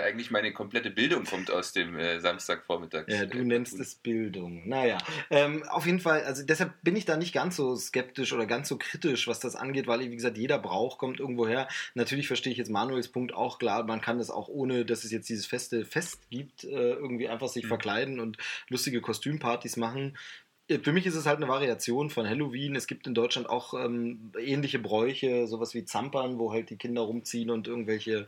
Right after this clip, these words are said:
Speaker 1: Ja, oder
Speaker 2: äh,
Speaker 1: eben Fasching,
Speaker 2: Süßigkeiten
Speaker 1: ja.
Speaker 2: wollen, ähm, im Faschingsbereich, genau.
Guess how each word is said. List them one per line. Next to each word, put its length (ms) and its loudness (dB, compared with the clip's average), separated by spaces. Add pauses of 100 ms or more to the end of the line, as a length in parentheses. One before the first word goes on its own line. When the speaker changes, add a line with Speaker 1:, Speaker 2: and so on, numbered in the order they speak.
Speaker 1:
Ja, 120 4
oder 180 4
Speaker 2:
äh, 60 4
Speaker 1:
eben 60 2
Fasching, 280 2
Speaker 2:
Süßigkeiten 340 2
Speaker 1:
ja. 60 -4
Speaker 2:
wollen, 440 2
ähm, 380 -2
im 160 -4
Faschingsbereich, 800 0
genau. 300 -2